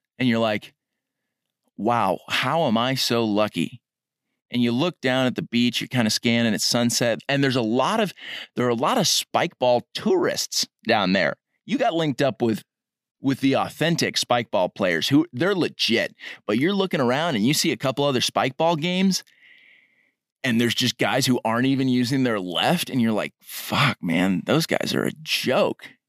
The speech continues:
And you're not wrong. You have got good judgment. You see these spike ball tourists, and you lean over to Tyler and you be like, "These guys are a bunch of fucking tourists, am I right?" And Tyler, his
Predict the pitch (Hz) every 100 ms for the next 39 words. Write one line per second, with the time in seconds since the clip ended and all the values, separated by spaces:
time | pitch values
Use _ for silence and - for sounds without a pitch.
0 | _ _ _ - 135 139 196 - 190 240
1 | 220 - _ _ _ _ - 147 233 254
2 | 165 143 120 175 147 151 160 131 123 127
3 | - - - - _ _ _ _ _ _
4 | - 185 - - 185 233 190 _ _ _
5 | _ 120 - - - - 139 190 - 101
6 | 82 - - - 165 185 87 76 - -
7 | - - _ _ _ _ _ _ 147 143
8 | 143 135 180 208 196 160 - 135 180 165
9 | 113 107 113 107 104 _ _ _ _ _
10 | 104 127 170 120 104 107 101 117 120 120
11 | - 104 127 160 220 - 104 104 107 135
12 | 202 - _ _ _ _ _ _ _ -
13 | 120 110 _ - - - 151 190 147 76
14 | - _ _ _ _ _ 208 226